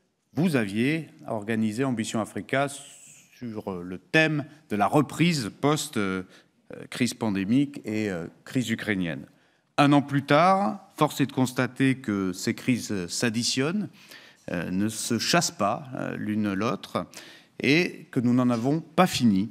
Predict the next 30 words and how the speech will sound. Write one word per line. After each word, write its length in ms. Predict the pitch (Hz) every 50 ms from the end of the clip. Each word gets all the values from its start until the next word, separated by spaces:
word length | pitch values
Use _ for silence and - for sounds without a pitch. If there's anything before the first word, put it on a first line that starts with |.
| - -
avec 300 | - 120 104 131 131 -
les 80 | 123 98
conséquences 800 | - 117 104 - - 101 - - 120 131 160 170 165 - - 113
de 180 | 98 95 107
la 120 | 107 107 104
crise 240 | - - 113 104
ukrainienne 440 | 101 - - - 98 104 127 143 143
dont 120 | 123 117 107
chacun 320 | - 117 107 - - 131
mesure 420 | 139 127 107 101 101 113 131 139 135 - - - - _ _ _
qu'elle 180 | - - 104 98
ébranle, 440 | 104 95 101 117 131 135 135 123 104
euh, 200 | 92 87 80 - - - -
les 120 | - 107
grands 180 | 98 110 131 131
équilibres 460 | 117 110 - - 101 123 120 113 107
mondiaux. 400 | 101 101 98 90 80 78 73 - - _ _ _ _ _ _ _ _ _ _ _ _ - - - - - - _ -
Ailleurs, 320 | 110 120 131 160 170 147
les 180 | 151 135 113 131
épisodes 600 | 135 135 - 131 117 131 143 135 120 117 110 -
turbulents 500 | - - 131 120 120 127 131 127 131 127
se 160 | 127 - - 101
succèdent, 640 | - - 139 135 - - - 185 196 190 196 220 190 - _ _ -
au 80 | 76 -
Sahel, 540 | - - 104 113 135 160 175 180 185 180 165 - - - -
plus 100 | - -
récemment 460 | 117 110 107 110 - 101 101 113 123 123
évidemment 520 | 107 107 98 98 101 110 127 135 - - -
au 40 | 113
Proche-Orient. 580 | - - 117 113 - 113 98 95 87 73 65